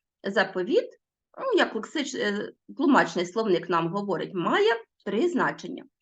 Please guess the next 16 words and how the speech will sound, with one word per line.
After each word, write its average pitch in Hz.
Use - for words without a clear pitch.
Перше -
значення — 165
це 214
офіційний 320
документ, 196
який 185
містить 208
розпорядження 175
певної 165
особи 453
щодо 480
її 359
майна 339
на 359
випадок 349
смерті. -